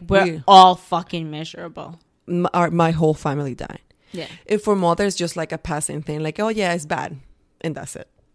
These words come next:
Speaker 1: They just accept it as a way of life. And it's like, no, if you lived somewhere else, it wouldn't be like this.
Speaker 2: Exactly.
Speaker 1: But then also, if you live somewhere else, they kinda compete it with, "Maybe I won't have a job.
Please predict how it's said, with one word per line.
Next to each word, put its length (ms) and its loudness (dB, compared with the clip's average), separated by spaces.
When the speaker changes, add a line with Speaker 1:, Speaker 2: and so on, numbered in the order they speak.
Speaker 1:
They 120 -2
just 200 -8
accept 380 -4
it 100 0
as 160 -4
a 60 -4
way 200 -2
of 100 -6
life. 300 -4
And 80 -8
it's 160 -12
like, 160 -8
no, 540 -2
if 220 -8
you 120 -6
lived 320 -4
somewhere 460 -6
else, 580 -4
it 80 -6
wouldn't 260 -4
be 100 0
like 220 -4
this. 340 -20
Speaker 2:
Exactly. 600 -16
Speaker 1:
But 160 0
then 120 2
also, 300 2
if 100 -6
you 80 -6
live 160 -6
somewhere 280 -4
else, 320 -6
they 120 -2
kinda 260 -4
compete 260 -6
it 80 -4
with, 200 -8
"Maybe 300 -8
I 60 -4
won't 140 -8
have 120 -8
a 60 -8
job. 260 -8